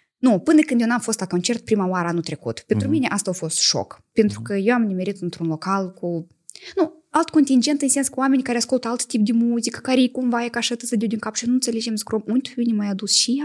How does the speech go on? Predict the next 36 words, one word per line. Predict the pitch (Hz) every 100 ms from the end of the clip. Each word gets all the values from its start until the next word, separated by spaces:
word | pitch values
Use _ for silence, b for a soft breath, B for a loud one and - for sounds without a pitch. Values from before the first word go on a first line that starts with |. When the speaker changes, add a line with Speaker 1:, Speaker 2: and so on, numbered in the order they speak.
| 294
Speaker 1:
asta, | -
în | 254
genul, | 233 220
nu | 254
știu | 240 277
că | 233
Moldova | 240 220 233 226
există.” | 208 202 208 208 - - B B B
Eu | 285
nu | 302
știu | 311
cum | 208
se | 196 -
numește | 175 175 170 156
genul | 156 175 170
ăsta | 160 -
de | 160 160 160
muzică | 165 160 196 196 - 160
și | 127
Speaker 2:
Mhm. | 123
Speaker 1:
genul | 123 180
ăsta | 175 -
de | 113 117
Speaker 2:
Mhm. |
Speaker 1:
concerte, | 123 151 - 220 311 359 370 B B B B
dar | 349 -
pentru | 254 240
mine | 269
a | 233
fost | 214 214
stresant. | 180 160 139 127 - b b b _ _ - -
Și | - 523
la | 330
urmă | 339 240
ies | 220 233
Vlad. | 170 170 160 135